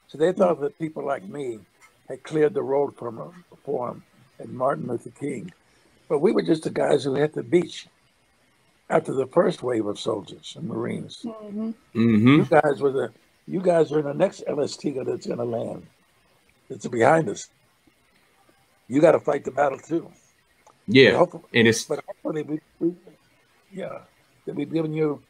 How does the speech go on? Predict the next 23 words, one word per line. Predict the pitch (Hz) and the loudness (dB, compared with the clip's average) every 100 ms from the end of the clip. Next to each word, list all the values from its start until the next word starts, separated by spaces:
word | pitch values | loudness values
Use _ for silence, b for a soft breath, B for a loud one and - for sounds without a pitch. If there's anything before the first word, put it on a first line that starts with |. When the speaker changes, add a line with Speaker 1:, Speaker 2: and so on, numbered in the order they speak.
| _ _ _ | _ _ _
Speaker 1:
ground | 135 123 175 170 143 135 | -6 4 6 6 2 -6
to | - | -16
stand | - - 180 180 127 120 113 _ _ _ _ | -18 -6 -4 -4 -6 -12 -20 _ _ _ _
to | 120 | -16
be | 135 | -10
able | 139 127 | -10 -10
to | |
fight. | 117 151 151 - _ _ _ _ _ _ _ _ _ _ _ | -12 -10 -10 -12 _ _ _ _ _ _ _ _ _ _ _
But | 139 | -10
you | 151 | -4
gotta | 151 143 | -2 -2
realize | 127 156 - 233 | -2 -2 4 6
Speaker 2:
We | |
had | 277 | 8
to | 226 | 10
wake | 277 - | 8 8
people | 320 285 | 4 8
up | 339 - | 6 6
first | 285 262 - | 6 6 6
to | |
make | 269 294 | 4 6
y'all | 294 277 | 4 4
proud. | 320 339 294 247 262 | 4 4 4 2 0